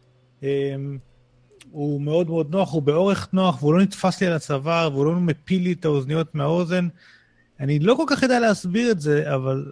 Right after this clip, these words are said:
אבל זה עובד, כאילו, זה פשוט נוח לי מאוד. אה, יש להם קטע מגניב, אתה רואה? אתה מסתכל?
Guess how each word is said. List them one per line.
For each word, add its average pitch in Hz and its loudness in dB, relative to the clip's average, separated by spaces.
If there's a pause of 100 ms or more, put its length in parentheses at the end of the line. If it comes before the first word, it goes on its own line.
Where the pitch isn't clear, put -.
אבל 131 -4
זה 127 0
עובד, 127 2
כאילו, 117 -4
זה 127 -6
פשוט 147 -4
נוח 143 -2
לי 143 -6
מאוד. 135 -4 (540)
אה, 131 -2
יש 165 -8
להם 202 -4
קטע 185 -6
מגניב, 170 -6 (160)
אתה 120 -14
רואה? 175 -6 (180)
אתה 127 -18
מסתכל? 127 -16